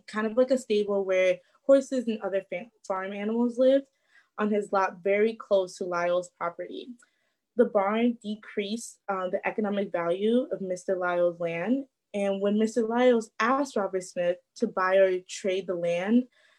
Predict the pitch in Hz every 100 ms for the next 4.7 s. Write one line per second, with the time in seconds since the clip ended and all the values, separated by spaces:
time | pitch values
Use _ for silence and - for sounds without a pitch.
0 | _ 170 170 170 185 196 226 - 202 -
1 | 175 170 175 175 175 175 - 185 196 -
2 | - 170 170 170 190 - 196 196 190 180
3 | 180 196 185 175 175 180 180 180 180 175
4 | 175 185 180 170 - 160 185